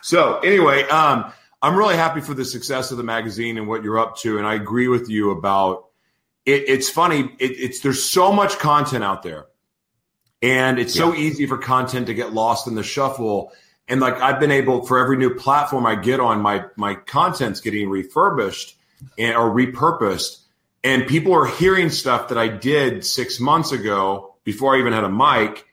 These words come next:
Speaker 1: And, but just it, the impact that, that it's having, it's like, golly, I kinda forgot about it. Like, forgot I did that. But it's all, it, there's
Speaker 2: Yeah.
Speaker 1: value there for people.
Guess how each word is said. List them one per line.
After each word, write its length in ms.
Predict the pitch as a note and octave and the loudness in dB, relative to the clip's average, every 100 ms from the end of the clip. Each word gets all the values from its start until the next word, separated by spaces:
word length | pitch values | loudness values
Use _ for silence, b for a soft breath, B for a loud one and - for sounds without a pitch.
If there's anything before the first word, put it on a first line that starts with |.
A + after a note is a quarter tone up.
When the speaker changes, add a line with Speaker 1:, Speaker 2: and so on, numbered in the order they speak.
| _ _ _ _ | _ _ _ _
Speaker 1:
And, 600 | C3 C3 B2+ B2 A#2+ - _ _ _ _ - | 0 2 2 0 -2 -6 _ _ _ _ -4
but 300 | D3 D3 G2+ | 0 0 2
just 460 | D#3 D3+ D3 - - | 2 2 0 -8 -6
it, 200 | C3+ C3 | -6 -4
the 200 | B2+ C3+ | -6 -4
impact 500 | C#3 C3 C#3+ B2 - | -6 -4 -4 -4 -6
that, 140 | A2+ | -8
that 140 | A#2+ A2+ | -4 -4
it's 140 | - | -6
having, 440 | - D3 D#3+ C#3 A#2 | -4 0 0 0 -2
it's 220 | G#2+ - | -4 -8
like, 180 | G2+ F2 _ _ _ - | -10 -12 _ _ _ -8
golly, 460 | C#3+ C#3 A#2+ D3+ G#2+ | 0 0 2 0 -2
I 80 | |
kinda 240 | A#2+ C#3 G#2 | -2 -2 -4
forgot 340 | - G2 D3+ | -4 0 0
about 260 | C3+ G2+ G2+ | 2 0 -2
it. 40 | |
Like, 140 | G2+ G#2 | -4 -8
forgot 300 | A2 B2 C3 | -4 0 0
I 80 | F#2 | 0
did 280 | C3+ F3 | -2 0
that. 440 | A#2+ F#2 G#2 - b b b _ G#2+ | 0 -2 -4 -6 b b b _ -8
But 260 | G#2 C#3+ | 0 2
it's 240 | C#3+ - - - | 2 -2 -6 2
all, 240 | D3 - | 2 4
it, 120 | C#3 B2+ | 0 2
there's 200 | C3+ A#2 | 2 0
Speaker 2:
Yeah. 60 | |
Speaker 1:
value 440 | G#2 F#3 A3 D#3 G#2 | 2 4 4 2 -2
there 340 | G2 - - | -6 -14 -20
for 120 | - G#2 | -12 -8
people. 360 | G#2+ E2 - | -6 -6 -12